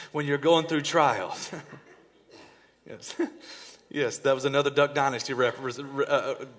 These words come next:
that was two references in one sermon. Looky there. Uh, he said, "Listen, it's not all fun." He didn't guarantee that life was going to be fun, but here's what he said.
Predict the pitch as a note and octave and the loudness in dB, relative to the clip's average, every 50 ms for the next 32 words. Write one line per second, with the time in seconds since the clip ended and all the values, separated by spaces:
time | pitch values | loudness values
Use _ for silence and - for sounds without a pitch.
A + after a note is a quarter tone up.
0 | - - C3 C#3+ C#3+ B2+ B2 B2 - - - G#3+ G3 D3+ B2 A#2 A#2 C3+ C#3+ C#3 | -20 -10 -4 -2 -2 0 0 -4 -6 -2 2 4 4 4 2 0 0 2 2 2
1 | C#3 C#3+ B2+ A#2 C#3 C3 A2+ B2+ B2 B2 C3 C3+ C3 B2+ - C3+ C3+ A#2+ A2 A2 | 2 0 -4 -2 -2 -4 -2 -2 -2 -2 -2 -2 -2 -2 -4 -4 -4 -4 -4 -6
2 | A#2 B2 A#2 A#2 A#2 A2+ G2+ F#2+ - - - - - - - - - - - D#3+ | -6 -6 -6 -6 -6 -6 -8 -8 -12 -14 -16 -14 -14 -16 -16 -16 -10 -2 2 2
3 | D3+ B2+ B2+ B2+ C3 C#3+ - - - - - - E3+ G3 G3 F#3+ G#3 G3+ F3+ D#3 | 2 2 0 -4 -6 -10 -10 -10 -10 -12 -10 -10 -8 -6 -4 0 0 0 0 -2
4 | - - - - A3 B3+ - A#3+ F#3+ E3 - - G#3+ G#3+ - G#3+ G#3 A3 A#3+ C4 | -8 -10 0 4 4 4 6 4 0 0 0 -2 -2 -2 -2 -2 0 2 4 4
5 | C4+ - - - F#3+ G#3+ A3+ G#3+ F#3 - - - D#3 C#3 C#3 C#3+ D#3+ G3 G#3+ G#3+ | 2 2 2 4 4 6 6 4 2 0 -2 0 0 2 2 2 0 -2 -6 -10
6 | G3+ - _ _ _ _ _ _ _ _ _ _ _ _ _ - A3 A#3+ B3 A#3+ | -14 -18 _ _ _ _ _ _ _ _ _ _ _ _ _ -4 0 2 2 2
7 | G#3+ E3+ F#3 G#3 G#3 A3 A3 G#3+ G#3 - - A#3 A3+ A3+ F#3 F3+ D#3 D#3+ E3+ F3 | 2 4 4 6 6 6 2 2 0 -4 -6 -4 -4 0 0 0 2 2 2 2
8 | F3+ E3+ E3+ D#3 C#3 C3+ D#3+ D#3 D3+ D3 C#3+ C#3+ C3+ - E3 F3+ G3 F3+ E3+ C#3+ | 2 0 -2 -6 -4 0 0 0 0 0 -2 -4 -6 -6 -6 -6 -6 -6 -6 -4
9 | C#3 G3+ A3 G#3+ A#3+ G#3+ G3+ G3 - - - F#3+ D#3+ B2 A2 - | -2 -2 -2 0 0 0 0 0 -2 -4 -2 0 0 0 0 -2